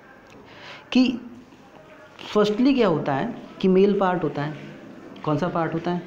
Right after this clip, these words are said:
Male। Flower का male part जो हो गया, ठीक है, उसे हमने क्या कहा? Stamina का। क्या कह दिया? Stamina का। और जो female part होता है, उसे हमने क्या कहा? Carpal का।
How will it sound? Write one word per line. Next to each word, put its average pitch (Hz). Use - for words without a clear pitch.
Male। 110
Flower 147
का -
male 143
part 139
जो 135
हो 123
गया, 139
ठीक 147
है, 139
उसे 123
हमने 131
क्या 123
कहा? 151
Stamina 98
का। 95
क्या 135
कह 131
दिया? 139
Stamina 127
का। 120
और 147
जो 165
female 170
part 147
होता 143
है, 147
उसे 143
हमने 131
क्या 131
कहा? 160
Carpal -
का। -